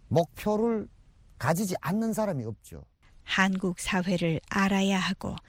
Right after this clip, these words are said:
Speaker 2: 배워야 한다는 목적의식이 생겼습니다. 북쪽에서처럼 주어진 대로 살아야 하는 것이 아니라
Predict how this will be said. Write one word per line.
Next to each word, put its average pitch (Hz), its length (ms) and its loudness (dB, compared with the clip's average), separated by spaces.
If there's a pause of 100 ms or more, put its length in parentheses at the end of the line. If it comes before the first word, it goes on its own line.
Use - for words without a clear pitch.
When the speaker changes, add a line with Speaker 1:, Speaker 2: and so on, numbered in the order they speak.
(280)
Speaker 2:
배워야 220 560 2
한다는 208 600 0
목적의식이 214 760 2
생겼습니다. 160 720 -2 (1300)
북쪽에서처럼 190 880 0 (280)
주어진 247 560 4
대로 240 280 4
살아야 262 480 2
하는 202 240 2
것이 185 240 0
아니라 156 400 -2